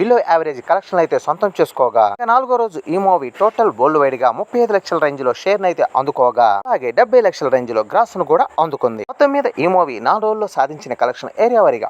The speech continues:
ఓసారి గమనిస్తే, నైజాం లో డెబ్బై ఐదు లక్షల దాకా షేర్ ని, అలాగే టోటల్ ఆంధ్రాలో తొంభై ఐదు లక్షల దాకా షేర్ ని అందుకుంది. టోటల్ ఏపీ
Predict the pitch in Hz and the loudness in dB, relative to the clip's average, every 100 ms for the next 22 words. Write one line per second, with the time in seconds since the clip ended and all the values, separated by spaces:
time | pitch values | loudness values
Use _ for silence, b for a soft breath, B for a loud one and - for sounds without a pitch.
0 | - 196 202 185 123 120 117 - 113 104 | -2 -2 2 0 0 -4 -6 0 0 0
1 | 104 139 185 208 208 170 120 143 151 175 | -6 -4 -2 -2 -2 -2 0 0 0 0
2 | 170 165 160 151 165 156 131 123 120 117 | 2 0 -2 -2 0 -2 2 2 2 -2
3 | 117 254 156 180 202 202 - 135 143 131 | -4 -6 -4 -2 0 -2 -2 -4 0 0
4 | 117 101 214 262 240 165 - 120 110 113 | 0 0 -2 -2 -6 -8 -4 -2 -2 -2
5 | - 156 139 269 - 156 135 120 107 104 | 0 0 0 -4 -2 -4 -4 -8 -8 -10
6 | - 285 262 180 - | -4 -4 -2 -4 -4